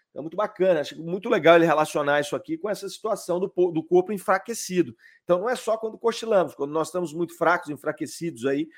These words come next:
e aí nós demos esses dois exemplos, o espírito já tende a ter esta liberdade aí pra poder seguir em frente, ok? Meus queridos, são dez e cinquenta e oito, nós vamos aqui pras nossas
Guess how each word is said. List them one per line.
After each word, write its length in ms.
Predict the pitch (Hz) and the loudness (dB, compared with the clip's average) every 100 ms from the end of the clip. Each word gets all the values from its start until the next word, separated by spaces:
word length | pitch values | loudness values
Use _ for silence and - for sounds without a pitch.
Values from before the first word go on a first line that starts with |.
| - - | -20 -2
e 80 | 135 | -2
aí 80 | |
nós 180 | 143 143 | 2 0
demos 260 | 120 151 131 | 0 -2 -2
esses 260 | 135 135 | -8 -8
dois 280 | 110 139 135 | 0 2 2
exemplos, 580 | 131 113 151 247 127 - _ _ | 0 0 0 0 -4 -18 _ _
o 120 | - 185 | -10 -10
espírito 400 | - 185 175 170 | -6 -10 -8 -2
já 160 | 208 | -2
tende 380 | 214 165 165 175 | 0 -4 -2 -2
a 60 | 196 | -4
ter 360 | - 160 170 - _ _ | 0 0 0 -6 _ _
esta 280 | - 147 - | 2 2 2
liberdade 800 | 165 165 156 180 127 135 139 135 | 0 2 6 4 6 4 4 2
aí 140 | 127 127 | -2 -2
pra 160 | 143 | -2
poder 280 | 139 147 139 | -2 -4 -4
seguir 280 | 135 147 143 | -6 -8 -8
em 80 | 147 | -8
frente, 500 | - 95 80 - _ _ _ _ | -8 -10 -10 -18 _ _ _ _
ok? 400 | - - 226 226 - _ _ - | -8 2 2 2 -4 _ _ -16
Meus 100 | - | -8
queridos, 320 | 240 240 - | -2 -2 -2
são 320 | 220 226 190 - | 0 0 -2 -2
dez 300 | 135 220 175 | 6 6 6
e 60 | |
cinquenta 400 | 165 175 160 160 | -4 -2 0 4
e 40 | 208 | 8
oito, 300 | 190 247 175 | 8 6 2
nós 160 | 151 | 0
vamos 160 | 147 160 | 0 -2
aqui 160 | 151 - | -2 -2
pras 220 | 151 131 | 0 0
nossas 420 | 147 139 139 - | 0 -2 -6 -10